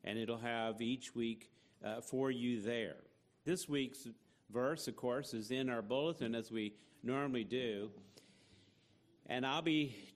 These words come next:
teaching one more class on Wednesdays. If you want to tune in, some, emphasize some of the tools that I use to help remember passages of Scripture. We treasure God's word in our, in our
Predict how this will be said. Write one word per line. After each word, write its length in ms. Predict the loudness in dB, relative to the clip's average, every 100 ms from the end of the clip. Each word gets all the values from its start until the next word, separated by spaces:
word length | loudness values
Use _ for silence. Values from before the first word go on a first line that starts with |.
| -4
teaching 440 | 2 2 4 2 2
one 300 | 2 2 4
more 180 | 2 0
class 640 | 0 2 2 0 0 2
on 240 | 2 2
Wednesdays. 800 | 4 4 4 2 -2 -4 -6 -6
If 100 | -4
you 80 | 0
want 120 | 0
to 140 | 0 2
tune 240 | 2 4
in, 300 | 2 0 -2
some, 400 | -2 -2 -2 -6 -14 _ -20 -12
emphasize 580 | -8 -6 -6 -2 0 0
some 140 | 0 0
of 80 |
the 60 | 0
tools 720 | -2 0 4 4 2 0 -2 -2
that 160 | 0 2
I 140 | 2
use 500 | 0 0 0 -2 -4
to 100 | -8
help 420 | -4 -2 -2 -6 -14 -14 _ -20 _ -20 -8 2
remember 720 | 4 6 6 6 4 2 0
passages 800 | -2 0 2 0 -4 -6 -6 -8
of 80 | -8
Scripture. 600 | -2 0 0 -2 -10 -12 -14 _ _ -20 -20 -20 -20 -18 -6
We 40 | 0
treasure 340 | 4 4 4
God's 340 | 2 2 2 2
word 220 | 2 2
in 160 | 0
our, 100 | -2 -4 -4
in 160 | -2
our 160 | -2